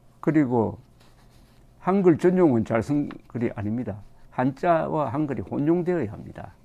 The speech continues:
그게 정상적인 한국어죠. 그리고 거기에 나름대로의 유머가 있고 여유가 있어야 됩니다.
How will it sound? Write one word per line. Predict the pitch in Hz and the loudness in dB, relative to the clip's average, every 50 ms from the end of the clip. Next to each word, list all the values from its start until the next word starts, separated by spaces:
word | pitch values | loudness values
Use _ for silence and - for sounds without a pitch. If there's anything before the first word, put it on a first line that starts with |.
| _ _ _ _ - _ _ _ _ _ _ | _ _ _ _ -20 _ _ _ _ _ _
그게 | - - 143 170 160 | -6 0 0 0 2
정상적인 | - 131 117 107 127 143 143 135 143 123 107 90 | 2 0 -2 -2 0 -2 -2 -2 -2 -2 -4 -4
한국어죠. | 98 - 123 107 95 - - - 101 - - 87 - - _ _ _ _ - - - - - - _ - _ _ - | -4 -6 -6 -6 -8 -10 -10 -14 -14 -14 -14 -16 -16 -16 _ _ _ _ -20 -20 -20 -20 -20 -20 _ -20 _ _ -6
그리고 | 147 147 139 117 - | -4 -2 -2 -2 -2
거기에 | - - 185 170 170 151 123 110 113 120 101 90 95 101 - _ - - _ - - - - - - - - - - _ | -2 -4 -4 -2 0 0 0 0 0 -2 -4 -6 -8 -12 -18 _ -20 -20 _ -20 -20 -20 -20 -20 -20 -20 -20 -20 -14 _
나름대로의 | 117 104 107 113 131 143 139 160 165 175 170 135 117 131 147 135 - | -6 -4 -2 0 -2 0 0 0 0 2 2 2 2 0 0 -2 -2
유머가 | 104 110 139 160 185 190 190 196 202 196 190 156 151 127 | -2 0 0 2 2 2 2 2 0 0 0 0 0 -2
있고 | 120 123 123 - - - 139 120 104 104 | -2 -4 -6 -8 -4 -2 -2 0 0 2
여유가 | 110 120 156 214 202 202 131 | 4 4 4 4 4 2 -2
있어야 | 104 - 110 98 95 | -2 -4 -6 -8 -8
됩니다. | - - - - 85 80 80 80 80 | -10 -12 -14 -14 -12 -12 -12 -12 -12